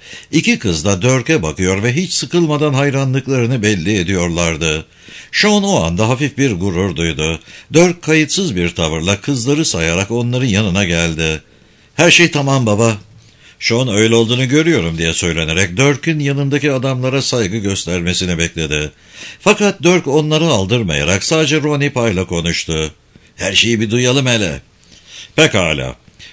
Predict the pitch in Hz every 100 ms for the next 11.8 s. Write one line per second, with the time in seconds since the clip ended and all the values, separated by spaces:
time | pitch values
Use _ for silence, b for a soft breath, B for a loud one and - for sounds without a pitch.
0 | - 147 190 190 180 190 185 117 95 90
1 | 82 104 101 98 139 165 110 95 90 113
2 | 95 87 92 151 151 - 180 170 107 107
3 | 95 110 98 87 92 104 120 156 151 92
4 | 117 117 117 117 120 87 92 95 107 117
5 | 127 110 110 113 95 92 85 82 85 85
6 | - B B B B 170 202 180 202 -
7 | 110 95 87 90 82 95 104 123 123 117
8 | 135 151 95 92 90 85 82 85 104 B
9 | B 123 196 175 165 160 160 170 113 156
10 | 147 135 139 160 113 101 95 101 92 87
11 | 92 - 127 139 175 104 82 78